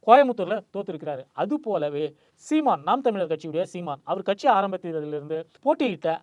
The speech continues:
அத்தனை தேர்தல்களிலும் அவர் படுதோல்வி அடைந்திருக்கிறார். அவரே வேட்பாளராக போட்டியிட்ட போதும் கூட அவர் தோல்வியை தான் அடைந்திருக்கிறார். இதுலயும் பாஜகவுக்கு அண்ணாமலை கொடுத்திருக்கக்கூடிய தோல்வி என்பது மிகப்பெரிய ஒரு தோல்வியா தான் வந்து பார்க்கணும். அண்ணாமலை இப்போ என்ன சொல்றாருன்னா,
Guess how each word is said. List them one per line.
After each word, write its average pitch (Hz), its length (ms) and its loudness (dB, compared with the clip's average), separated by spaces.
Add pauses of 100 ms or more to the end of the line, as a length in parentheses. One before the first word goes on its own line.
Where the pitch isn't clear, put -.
அத்தனை 269 420 0
தேர்தல்களிலும் 240 580 0
அவர் 185 260 -4
படுதோல்வி 202 360 -2
அடைந்திருக்கிறார். 143 540 -4 (220)
அவரே 262 380 6
வேட்பாளராக 220 580 6
போட்டியிட்ட 202 440 -4
போதும் 175 200 -6
கூட 214 220 -2 (160)
அவர் 165 200 2
தோல்வியை 196 360 0
தான் 190 180 -2 (140)
அடைந்திருக்கிறார். 143 580 -4
இதுலயும் 220 480 2 (140)
பாஜகவுக்கு 202 600 6
அண்ணாமலை 226 520 0
கொடுத்திருக்கக்கூடிய 175 580 -4
தோல்வி 180 320 -6
என்பது 160 340 -8 (100)
மிகப்பெரிய 247 440 2
ஒரு 170 180 -6
தோல்வியா 165 280 -4
தான் 165 180 -6 (180)
வந்து 170 180 -10
பார்க்கணும். 147 420 -4
அண்ணாமலை 240 400 0
இப்போ 175 240 0
என்ன 175 200 -4
சொல்றாருன்னா, 175 300 -6